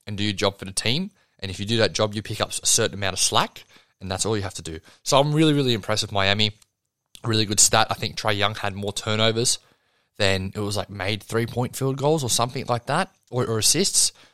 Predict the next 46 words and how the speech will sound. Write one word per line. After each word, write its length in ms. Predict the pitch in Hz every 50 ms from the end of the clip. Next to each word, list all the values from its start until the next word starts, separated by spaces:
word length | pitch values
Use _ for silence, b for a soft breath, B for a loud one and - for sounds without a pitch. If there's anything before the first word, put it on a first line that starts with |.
| b b
So 220 | - - 123 123
it 140 | 123 120 -
just 180 | 135 135 -
shows 280 | - 117 113 120 113 -
you 120 | 110 104
how 160 | 98 - 113 117
good 380 | 98 87 113 120 120 113 104 - -
defensively 520 | - 110 - - 107 107 - 107 - 113 104
they 120 | 101 101
were 160 | 98 101 104
by 200 | 92 95 95 92
a 40 | 90
team. 360 | - - - 113 117 123 139 b b b b b b
You 60 | -
know, 80 | 98 98
they 80 | 98 101
were 80 | 98 -
able 180 | 110 113 110
to 40 | 104
stop 260 | 101 - - 107 -
Trae, 400 | - - - 104 104 110 98 -
the 80 | - 98
main, 320 | 98 95 98 98 98 -
the 60 | -
main 260 | 98 101 101 104 101 95
player 320 | - - - 107 104 104
for 220 | - - 107 98 - -
Atlanta, 420 | 98 - 101 107 104 107 104 98 - B B B B B
and 80 | B 107
Atlanta 300 | 95 85 107 110 110 110
didn't 260 | 98 107 107 107 107
really 140 | 107 107 104
have 160 | 98 101 92
a 40 | 98
lot. 360 | 95 98 110 123 - - _ _ _ _
They 140 | 135 139
did, 320 | 151 143 175 185 160 123 139
you 60 | 143
know, 140 | 131 123 120 - - - -
Atlanta 220 | 135 135 131 127 120 -
to 60 | 135
Atlanta, 260 | 120 95 117 113 113 107
they 100 | 95 117
didn't 200 | 123 127 127 123
go 100 | 120 113
down 300 | 110 110 101 98 104